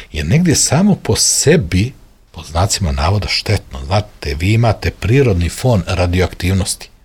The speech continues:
Sve je to nešto što mi osjećamo na ovaj ili na onaj način, što naš organizam upija, ali on se privikao sad na to i mi to ne osjećamo. Međutim, a, vi imate u pojedinim, e,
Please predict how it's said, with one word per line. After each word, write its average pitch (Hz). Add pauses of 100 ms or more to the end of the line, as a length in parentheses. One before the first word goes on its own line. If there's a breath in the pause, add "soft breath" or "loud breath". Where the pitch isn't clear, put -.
(120)
Sve 147
je 160
to 135
nešto 127
što 101
mi 104 (320 loud breath)
osjećamo 98
na 87
ovaj 98
ili 82
na 90
onaj 98
način, 90
što 92
naš 95
organizam 90 (460 loud breath)
upija, 101
ali 87
on 95
se 87
privikao 135
sad 113
na 98
to 135 (240)
i 85
mi 101
to -
ne 101
osjećamo. 87
Međutim, 110 (400 loud breath)
a, 98
vi 98 (200)
imate 117
u 101
pojedinim, 110
e, 98